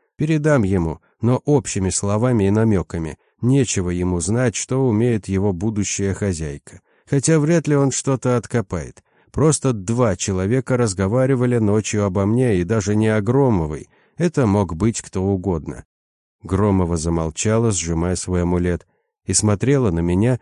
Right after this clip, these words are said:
с немного беззащитным взглядом. Призывает меч, который был у ее предка, говорит с духами, если не придуривается. Что-то эта мысль натолкнула меня на другую —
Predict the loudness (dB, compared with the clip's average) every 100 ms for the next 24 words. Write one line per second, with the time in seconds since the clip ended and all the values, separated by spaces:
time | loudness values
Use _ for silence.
0 | _ -6 0 2 4 2 0 -2 -2 0
1 | -2 -4 -2 0 0 -4 -4 -2 -4 -8
2 | _ _ _ _ _ _ -2 0 2 2
3 | 2 2 2 2 0 -2 -2 0 0 0
4 | 2 2 2 2 2 0 0 0 0 -2
5 | -8 -10 _ -4 0 2 2 -2 -4 -2
6 | 0 0 0 0 -2 -4 _ -4 -2 -2
7 | -4 -4 -4 -2 0 2 0 0 -2 -2
8 | -6 -8 -10 -12 _ _ -14 -10 -4 -4
9 | 0 -2 0 2 4 4 2 2 2 2
10 | 0 -2 -2 0 2 2 2 2 2 0
11 | 0 -2 0 0 0 -4